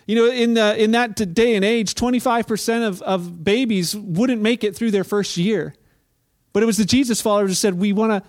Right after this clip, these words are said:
we wanna raise that average." It was fifty percent of these children that wouldn't even make it to age ten. So they're like, you know, even as,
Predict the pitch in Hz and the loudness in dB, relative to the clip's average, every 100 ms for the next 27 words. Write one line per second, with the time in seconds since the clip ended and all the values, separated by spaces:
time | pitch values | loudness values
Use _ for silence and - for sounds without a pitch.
0 | - 220 233 170 196 220 180 175 185 233 | -4 -2 -2 0 0 0 0 2 2 0
1 | 175 143 - - - _ _ _ 220 254 | -2 -10 -16 -20 -20 _ _ _ -2 0
2 | - 302 320 294 254 262 - 311 269 208 | 0 0 0 -2 -2 -2 0 0 -2 -2
3 | 233 - 285 311 247 233 240 277 254 220 | -2 0 0 0 0 0 0 0 0 0
4 | 240 294 240 240 220 202 - 240 302 254 | 0 0 -2 0 0 0 -2 0 2 0
5 | 226 220 240 233 - - 247 262 285 285 | 0 2 2 0 -4 -8 -2 0 2 2
6 | 262 233 | 0 0